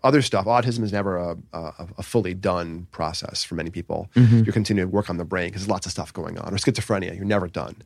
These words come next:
Speaker 2: Mm-hmm.
Speaker 1: Or, you know, other things that are ongoing disease processes or things that are pushing back. But anxiety, stress, sleep, attention, mood, even severe stuff like P T S D and O C D often stay resolved in a few months of training.
Speaker 2: So anxiety, sleep, a lot of people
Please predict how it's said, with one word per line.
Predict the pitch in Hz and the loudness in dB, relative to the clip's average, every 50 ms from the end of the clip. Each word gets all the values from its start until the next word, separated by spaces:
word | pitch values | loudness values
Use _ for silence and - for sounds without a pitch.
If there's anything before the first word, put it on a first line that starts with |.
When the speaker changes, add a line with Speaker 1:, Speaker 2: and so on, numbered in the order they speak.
| _ - - | _ 2 6
Speaker 2:
Mm-hmm. | 123 120 107 117 104 | 8 8 8 8 8
Speaker 1:
Or, | 95 92 87 90 | 6 4 4 2
you | 95 | 0
know, | 90 82 - - | -2 -4 0 2
other | 117 113 117 104 | 4 4 4 4
things | - 110 104 107 98 | 4 2 0 2 2
that | 101 95 | 0 0
are | 92 92 92 - - - | -2 -2 -6 -8 -12 -2
ongoing | - 117 107 110 110 107 104 95 95 | 0 2 4 4 4 2 2 0 0
disease | 92 90 95 92 87 85 - | -2 -4 -2 -2 -2 -2 -4
processes | - 85 85 85 - - - 95 92 90 87 | -4 -4 -4 -4 -2 -4 -4 -4 -6 -6 -6
or | 82 78 80 80 - _ _ | -6 -6 -6 -8 -12 _ _
things | - 101 95 | -2 -2 -2
that | 87 | -2
are | 78 78 | -6 -6
pushing | - 87 87 - 85 82 | -6 -6 -4 -4 -6 -6
back. | - 82 82 - - _ - _ _ _ _ _ _ | -4 -6 -6 -6 -10 _ -20 _ _ _ _ _ _
But | - 95 | -2 -2
anxiety, | 92 101 101 123 120 117 113 101 95 | 0 2 4 4 4 4 4 0 -2
stress, | - - 123 117 101 98 - | -2 2 2 2 2 2 0
sleep, | - - 113 104 95 - | 0 0 0 0 0 -2
attention, | 92 - - 110 110 101 - 101 90 90 | -4 0 2 2 2 2 0 -2 -4 -4
mood, | 95 107 120 123 127 123 117 110 104 98 | 0 2 4 6 8 8 8 8 6 4
even | 113 120 151 156 | 2 0 0 0
severe | 151 - - 123 107 120 120 123 120 | -2 2 0 2 2 4 4 4 4
stuff | 110 - 95 85 | 4 0 -4 -4
like | - 95 95 | -4 -6 -6
P | - 117 107 | -2 -2 -2
T | - 110 | 0 0
S | 101 98 - | 0 0 0
D | - 98 | -2 -2
and | 87 92 | -2 0
O | 98 | 0
C | 104 - - 98 | 0 0 -2 -4
D | - 87 85 107 _ - - _ _ _ - | -4 -4 -6 -6 _ -16 -20 _ _ _ -2
often | - 98 107 113 - 127 | 2 2 2 2 2 -2
stay | - - - 120 110 | -2 0 2 4 4
resolved | 110 104 101 87 90 85 95 107 110 104 - - | 4 4 2 0 0 0 0 0 0 -2 -4 -8
in | 95 | -10
a | 92 | -10
few | - - 104 101 | -10 -10 -8 -8
months | 90 87 92 - | -8 -8 -10 -12
of | - | -12
training. | - - 117 131 113 98 98 - - - - - - - | -8 -6 -6 -6 -6 -8 -12 -16 -14 -12 -12 -12 -8 -2
Speaker 2:
So | - - 110 104 95 - - | 4 6 8 8 8 8 6
anxiety, | 98 107 107 101 107 104 107 110 104 104 | 6 6 8 8 8 8 8 8 8 8
sleep, | 98 - - 82 85 82 - | 8 6 6 6 4 4 6
a | - | 6
lot | 85 87 87 90 | 6 8 8 8
of | 87 | 6
people | - - 85 - - 78 78 | 4 2 0 2 4 2 2